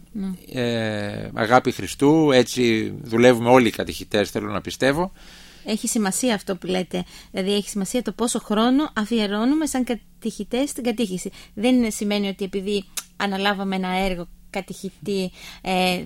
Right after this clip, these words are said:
Speaker 1: πέντε λεπτά πριν ξεκινήσουμε θα ετοιμαστώ για να κάνω ένα μάθημα και να πω ότι μια ώρα απασχόλησα με κάποιο τρόπο τα παιδιά.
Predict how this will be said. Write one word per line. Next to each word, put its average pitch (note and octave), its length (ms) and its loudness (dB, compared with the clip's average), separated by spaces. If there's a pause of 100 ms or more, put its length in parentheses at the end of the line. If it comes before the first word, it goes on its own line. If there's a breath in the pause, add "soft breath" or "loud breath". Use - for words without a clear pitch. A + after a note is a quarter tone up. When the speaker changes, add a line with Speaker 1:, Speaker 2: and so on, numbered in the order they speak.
Speaker 1:
πέντε G#3 240 2
λεπτά F#3+ 460 0
πριν G#3 300 0
ξεκινήσουμε F#3+ 800 -6
θα F3+ 360 -4
ετοιμαστώ F3+ 520 -4
για F#3 160 -2
να F3 100 -2
κάνω F#3 280 -2
ένα F3 260 -2
μάθημα F3+ 400 -4
και F3 140 -8
να E3+ 100 -6
πω F3+ 120 -6
ότι F3 160 -6
μια F3+ 260 0
ώρα F3+ 180 0
απασχόλησα F3+ 560 -6
με F3 80 -4
κάποιο F3 240 -6
τρόπο F3 260 -6
τα E3+ 100 -6
παιδιά. F3 440 -6